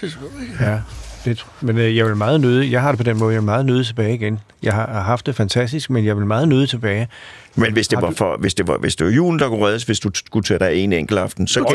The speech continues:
Speaker 1: jeg,
Speaker 3: gælder
Speaker 1: nu
Speaker 3: så
Speaker 1: tror
Speaker 3: vil
Speaker 1: jeg,
Speaker 3: du
Speaker 1: du
Speaker 3: sidde
Speaker 1: trækker
Speaker 3: der.
Speaker 1: billedet lidt
Speaker 2: Nå,
Speaker 1: for langt.
Speaker 2: ja.
Speaker 1: Altså, det er jo ikke sådan, så julen bliver reddet ved, at Poul Nesgaard bliver rektor på Filmskolen
Speaker 3: Nej, men
Speaker 1: igen.
Speaker 3: det var et godt stykke vejen.
Speaker 2: Okay.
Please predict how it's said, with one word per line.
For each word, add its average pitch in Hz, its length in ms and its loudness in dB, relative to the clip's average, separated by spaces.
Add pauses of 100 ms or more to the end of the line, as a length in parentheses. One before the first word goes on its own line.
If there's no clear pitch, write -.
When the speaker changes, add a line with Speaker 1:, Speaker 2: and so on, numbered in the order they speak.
(120)
Speaker 1:
jeg, - 100 0
Speaker 3:
gælder 104 220 0 (200)
Speaker 1:
nu 170 100 2
Speaker 3:
så - 60 -2
Speaker 1:
tror 226 100 4
Speaker 3:
vil 190 60 4
Speaker 1:
jeg, 120 60 2
Speaker 3:
du 123 40 0
Speaker 1:
du 151 60 2
Speaker 3:
sidde 185 180 0
Speaker 1:
trækker 180 180 0
Speaker 3:
der. 165 40 -4
Speaker 1:
billedet 180 280 2
lidt 151 120 2
Speaker 2:
Nå, 127 120 0
Speaker 1:
for 156 60 2
langt. 135 160 0
Speaker 2:
ja. 101 100 -6 (180)
Speaker 1:
Altså, 180 200 -4
det 147 60 4
er - 20 4
jo 175 40 4
ikke 175 120 0
sådan, 156 240 0
så 135 320 -2
julen 143 300 4
bliver 127 160 2
reddet 147 180 4
ved, 139 80 0
at - 80 -4
Poul 135 180 -2
Nesgaard 135 400 -2
bliver 107 180 -4
rektor 110 300 -4
på - 80 -14
Filmskolen 135 460 -4
Speaker 3:
Nej, 110 100 -2
men 110 80 0
Speaker 1:
igen. - 80 0
Speaker 3:
det 95 60 2
var 95 60 2
et 90 60 2
godt 101 160 2
stykke 98 240 0
vejen. 65 200 -2 (640)
Speaker 2:
Okay. 107 260 -6